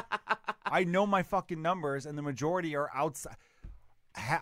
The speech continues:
about half my listeners are in Chicago. The other half are not. So maybe even a little less on some weeks are Chicago. So that, I always tell listeners, whenever they do a Chicago reference, I tell the li-, if someone goes, "Oh, it was at Pequod's," I go,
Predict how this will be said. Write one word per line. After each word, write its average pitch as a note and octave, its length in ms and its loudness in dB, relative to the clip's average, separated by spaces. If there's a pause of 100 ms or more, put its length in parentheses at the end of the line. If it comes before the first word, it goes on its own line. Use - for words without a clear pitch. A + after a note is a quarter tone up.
(140)
about C#3 240 4
half E3 240 4
my F#3+ 100 0
listeners E3+ 320 -4
are C#3 160 -6
in C3+ 180 -4
Chicago. C#3+ 720 0
The B2 120 -4
other B2+ 180 -2
half B2+ 220 -6
are A2 80 -8
not. F2 500 -12 (880)
So B2 240 -2
maybe C#3+ 240 -8
even F#3+ 340 -4
a G#3 120 -6
little C#3+ 280 -6
less D3+ 300 0
on B2+ 100 -4
some B2 220 -4
weeks A2 280 -8
are A2 240 -8 (400)
Chicago. A2+ 540 -6 (100)
So A2+ 460 -4 (440)
that, C#3 200 0
I D#3 180 2
always E3+ 260 2
tell E3 160 -2
listeners, D3 420 -6
whenever D3 200 -4
they F3 100 -4
do D#3+ 120 -2
a D3+ 40 0
Chicago C#3+ 340 0
reference, B2+ 460 -4
I A#2 200 -4 (380)
tell C#3 200 -2
the C3 100 -6
li-, C3 120 -8 (720)
if A2+ 60 -12
someone D3+ 200 -6
goes, C#3 220 -2
"Oh, F3 160 -2
it - 20 2
was C#3 120 0
at C#3+ 100 -2
Pequod's," C3+ 320 -4
I B2 40 -4
go, A2 100 -6